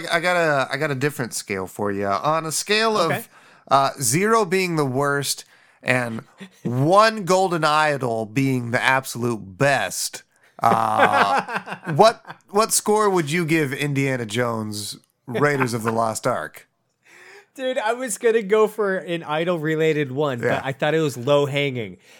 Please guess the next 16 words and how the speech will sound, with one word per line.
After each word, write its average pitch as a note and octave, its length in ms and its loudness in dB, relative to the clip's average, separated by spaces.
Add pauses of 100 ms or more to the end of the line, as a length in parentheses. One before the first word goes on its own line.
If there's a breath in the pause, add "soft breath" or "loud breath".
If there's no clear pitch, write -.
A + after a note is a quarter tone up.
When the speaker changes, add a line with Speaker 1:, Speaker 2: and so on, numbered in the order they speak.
Speaker 2:
because C#3+ 360 -2
I D3+ 40 2
was D3 120 0
like, D#3+ 140 -4
"How F3+ 220 -2
many G3 200 0
golden E3 380 -2
idols?" F#3 440 -2 (300 soft breath)
And D3+ 140 -4
you G#3+ 260 -2
made B3+ 300 0
that G#3+ 260 0
twisted A#3 640 -2
and D#3+ 280 -8
fun. C3 520 -4
Speaker 1:
Yeah. G#2 220 -2